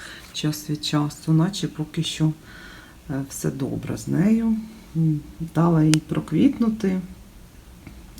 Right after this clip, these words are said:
Е, надіюсь, що вона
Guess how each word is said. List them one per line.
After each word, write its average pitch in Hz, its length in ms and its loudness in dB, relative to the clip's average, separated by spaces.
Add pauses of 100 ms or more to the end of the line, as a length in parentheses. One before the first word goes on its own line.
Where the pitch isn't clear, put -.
(140)
Е, 156 40 -2
надіюсь, 160 580 2
що 170 360 0 (720)
вона 156 380 4